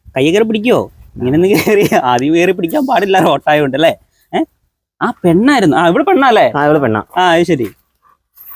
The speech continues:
Speaker 1: എന്താണ് സുന്ദരിയാണല്ലോ? ഏ? സുന്ദരിയാണല്ലോ. ഒരു മഴയൊക്കെ നനഞ്ഞായിരുന്നു ഇപ്പൊ. ഏ? മഴയൊക്കെ നനഞ്ഞായിരുന്നു ഒച്ചേ.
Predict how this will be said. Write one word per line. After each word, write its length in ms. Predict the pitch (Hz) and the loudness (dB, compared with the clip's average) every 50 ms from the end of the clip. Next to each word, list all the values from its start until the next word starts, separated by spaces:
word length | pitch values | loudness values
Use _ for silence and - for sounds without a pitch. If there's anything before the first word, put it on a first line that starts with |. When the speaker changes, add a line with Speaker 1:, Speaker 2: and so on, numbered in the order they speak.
| - _ - | -14 _ -4
Speaker 1:
എന്താണ് 300 | 190 180 185 233 240 247 | -2 0 0 0 0 0
സുന്ദരിയാണല്ലോ? 680 | - - 180 196 208 233 269 254 226 220 220 214 202 180 _ _ _ _ _ _ - | -2 -2 0 0 2 2 2 2 2 2 2 0 0 -2 _ _ _ _ _ _ -2
ഏ? 120 | 208 285 311 - _ _ _ | 0 0 0 -2 _ _ _
സുന്ദരിയാണല്ലോ. 480 | - - 185 185 226 247 240 214 208 220 | -4 -2 0 0 2 2 2 2 2 0
ഒരു 60 | 220 | 0
മഴയൊക്കെ 360 | 220 220 220 226 254 262 262 | 0 0 0 0 0 0 -2
നനഞ്ഞായിരുന്നു 420 | 262 254 240 233 233 233 220 214 202 | -2 -2 -2 -2 0 0 0 0 -2
ഇപ്പൊ. 220 | 156 147 127 98 - _ _ _ _ _ _ - | -2 -2 -4 -4 -6 _ _ _ _ _ _ -2
ഏ? 120 | 185 240 311 - _ _ _ _ _ _ _ _ _ - 160 | 0 0 -2 -2 _ _ _ _ _ _ _ _ _ -4 -2
മഴയൊക്കെ 240 | 165 202 214 220 | 0 0 2 2
നനഞ്ഞായിരുന്നു 400 | 214 190 180 180 180 170 160 156 | 2 2 2 2 2 2 2 2
ഒച്ചേ. 300 | 139 117 - - 117 98 | 0 -2 -4 -6 -8 -8